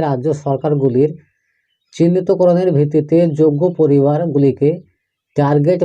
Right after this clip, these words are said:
পাবলিক ডিস্ট্রিবিউটর সিস্টেমের মাধ্যমে কম দামে রেশন কেনার অনুমতি দেওয়া হতো। তবে অনেকে রেশন কার্ড, ওয়েস্ট বেঙ্গল রেশন কার্ড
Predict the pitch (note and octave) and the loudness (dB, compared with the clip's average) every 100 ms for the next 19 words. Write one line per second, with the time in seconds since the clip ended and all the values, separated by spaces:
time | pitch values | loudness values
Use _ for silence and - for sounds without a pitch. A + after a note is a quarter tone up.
0 | D#3 D#3 C3+ C3+ D#3 E3+ F3 C3+ D3 D3 | -4 -2 -2 0 0 0 -2 -4 -4 -4
1 | D#3 D3+ D#3+ E3 E3+ G3 _ _ - D3+ | -4 -2 -2 -2 -2 -6 _ _ -8 -4
2 | D3+ D#3+ E3 D#3 C#3 B2+ C3 C#3+ E3+ E3 | -2 0 0 0 -2 -2 -2 0 -2 -4
3 | D3+ D3+ D#3 C#3 D#3+ C#3+ B2 D3 D3 D3 | -2 -2 -2 -2 -2 -2 -2 -4 -4 -2
4 | D3+ D3+ C#3 C3 B2+ C3 C#3+ C3 C3 A2 | -2 -2 -2 -2 -2 -2 -2 -2 -2 -4
5 | A2 B2 D#3 F3 _ _ _ - D3+ F#3+ | -4 -4 -6 -10 _ _ _ -6 -2 0
6 | E3+ D3+ D3+ F#3 D#3+ D3 D#3 D3 B2+ A#2+ | 2 0 0 0 0 -2 -6 -4 -4 -2
7 | C#3+ D#3+ _ _ _ _ _ _ C#3 D3+ | -2 -6 _ _ _ _ _ _ 0 0
8 | C#3+ E3 E3 F3 D3+ D3 D3+ D3+ D3 C#3+ | 0 0 0 0 0 0 -2 -4 -2 -2